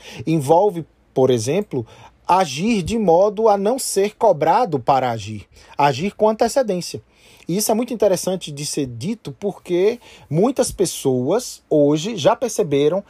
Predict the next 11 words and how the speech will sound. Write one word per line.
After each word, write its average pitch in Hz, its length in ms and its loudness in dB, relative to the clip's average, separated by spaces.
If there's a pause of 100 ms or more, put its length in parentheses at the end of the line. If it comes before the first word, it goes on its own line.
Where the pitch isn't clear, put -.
(240)
o 151 140 -4
que, 160 600 -6 (200)
por 143 140 2
exemplo, 143 340 0
as 131 140 2
competências 147 720 0
socioemocionais 131 840 0
chamam, 143 480 -2
né? 185 160 -6 (240)
O 127 120 -6
que 143 520 0